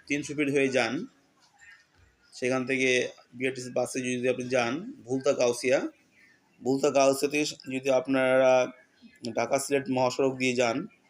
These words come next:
তাহলে, আহ, সনপাড়া বললে আপনাকে যে কোনো বাস বা অটো বা টেম্পো যাই বলেন না কেন, আপনাকে নামাই দিবে। সেই সন-, সনপাড়ায় গেলেই আপনারা দেখবেন যে জাপানি ইকোনমিক জোন।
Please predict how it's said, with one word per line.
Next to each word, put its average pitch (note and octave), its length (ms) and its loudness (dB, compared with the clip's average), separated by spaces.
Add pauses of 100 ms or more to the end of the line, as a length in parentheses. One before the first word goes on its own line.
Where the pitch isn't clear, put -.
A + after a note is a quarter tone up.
(540)
তাহলে, C3 640 0
আহ, - 320 -12
সনপাড়া C#3 420 0
বললে B2+ 360 2
আপনাকে A#2+ 440 -2
যে B2+ 140 -4
কোনো B2 220 -4
বাস A#2+ 400 0
বা A#2 360 -2 (1400)
অটো D3 400 2
বা A#2 420 2
টেম্পো C3+ 280 0
যাই B2 200 4
বলেন C#3 140 2
না D3 100 0
কেন, D3+ 120 -4
আপনাকে G3 400 -8
নামাই B2+ 260 0
দিবে। C#3+ 260 0
সেই D#3+ 120 -10
সন-, C#3+ 240 -4
সনপাড়ায় D3+ 380 2
গেলেই D#3 400 2 (960)
আপনারা C#3+ 240 2
দেখবেন C3+ 520 2
যে B2+ 220 2
জাপানি C3+ 420 0
ইকোনমিক C3+ 320 0
জোন। A2+ 220 -4